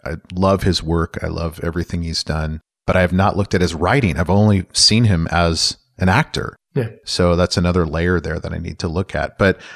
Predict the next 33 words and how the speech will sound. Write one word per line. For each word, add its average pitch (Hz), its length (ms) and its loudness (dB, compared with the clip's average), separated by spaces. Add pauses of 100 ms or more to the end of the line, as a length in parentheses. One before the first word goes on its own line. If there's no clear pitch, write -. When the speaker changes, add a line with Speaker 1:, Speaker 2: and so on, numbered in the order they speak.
Speaker 1:
I 110 80 2
watched 120 400 2
the, 101 200 4
the 95 160 0
Puppet - 340 0
Master 98 360 0
movie, 110 320 2
and, 98 80 2 (120)
and, 107 280 0
and 117 160 2
it's, - 340 0 (240)
it's 127 220 2
funny 156 640 0
because 104 560 2 (100)
I 113 120 4
think - 460 -2
they, 104 420 4 (260)
they 107 120 4
sort 120 200 2
of 98 100 0
lean 110 440 4 (100)
into 110 800 2 (320)
how 117 140 0
ridiculous 101 640 0
the 92 100 0
premise 95 420 0
is. 113 380 0 (100)
Speaker 2:
Of 139 120 -8
course. - 320 -4 (240)
Yeah. 101 240 -8
Speaker 1:
And 107 220 4
then 107 320 2
they, 107 220 2